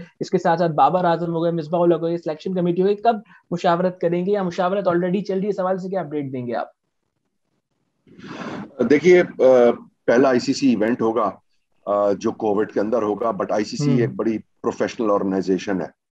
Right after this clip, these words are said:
Speaker 2: और बहुत meticulously काम करती है, हर चीज को बहुत organized और systematic तरीके से करती है। तो मुझे तो कोई शक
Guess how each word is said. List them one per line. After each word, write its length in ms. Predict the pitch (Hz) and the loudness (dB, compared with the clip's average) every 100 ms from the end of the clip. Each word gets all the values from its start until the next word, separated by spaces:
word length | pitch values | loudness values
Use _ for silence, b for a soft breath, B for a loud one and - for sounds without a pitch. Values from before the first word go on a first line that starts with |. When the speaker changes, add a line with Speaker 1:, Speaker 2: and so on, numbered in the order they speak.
| _ _ _ _ | _ _ _ _
Speaker 2:
और 500 | 92 92 92 95 95 | 2 4 4 4 2
बहुत 520 | 85 98 101 113 - | 0 -2 -2 -2 -2
meticulously 880 | 107 101 92 98 113 - 110 98 98 | 0 0 0 -6 -6 -2 -2 -2 -4
काम 240 | 98 85 95 | -4 -4 -4
करती 380 | - - 104 95 | -6 -8 -6 0
है, 260 | 95 92 - | 2 0 0
हर 160 | 101 | -4
चीज 220 | - 98 | -4 -10
को 140 | - 98 | -6 -6
बहुत 400 | 82 92 101 101 _ _ _ _ - | -4 2 2 2 _ _ _ _ -2
organized 640 | 98 95 98 98 98 - - | 0 2 2 2 2 -4 -8
और 60 | 101 | -6
systematic 600 | 101 - 104 92 92 - | -8 -2 0 0 -2 -6
तरीके 380 | 95 92 - | -8 -8 -8
से 140 | 95 101 | -8 -6
करती 320 | 92 - 95 | -6 -8 -10
है। 60 | 92 | -10
तो 140 | 101 | -8
मुझे 240 | 95 92 | -2 0
तो 100 | 95 | 0
कोई 180 | 95 104 | -2 -4
शक 180 | - | -2